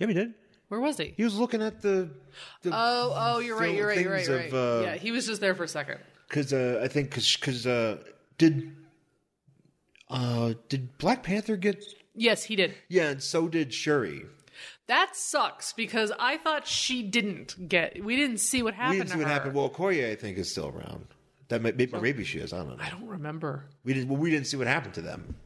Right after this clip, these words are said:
Speaker 1: after that
Speaker 2: I
Speaker 1: point.
Speaker 2: know we saw what happened to Black Panther. He got Thanos.
Speaker 1: Yeah, he got Thanos.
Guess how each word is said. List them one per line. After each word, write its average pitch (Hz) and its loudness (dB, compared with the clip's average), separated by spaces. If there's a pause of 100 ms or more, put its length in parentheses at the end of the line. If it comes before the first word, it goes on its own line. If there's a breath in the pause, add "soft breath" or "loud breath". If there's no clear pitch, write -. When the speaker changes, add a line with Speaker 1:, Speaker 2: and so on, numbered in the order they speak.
(260)
Speaker 1:
after - -6
that - -2
Speaker 2:
I 220 0
Speaker 1:
point. 220 -2
Speaker 2:
know 262 0 (100)
we 214 -4
saw 226 0
what 208 0
happened 202 0
to - -8
Black 180 0
Panther. 175 -2
He 165 -4 (920 loud breath)
got 143 -4
Thanos. - -4
Speaker 1:
Yeah, 95 0
he 92 2
got 90 0
Thanos. - -6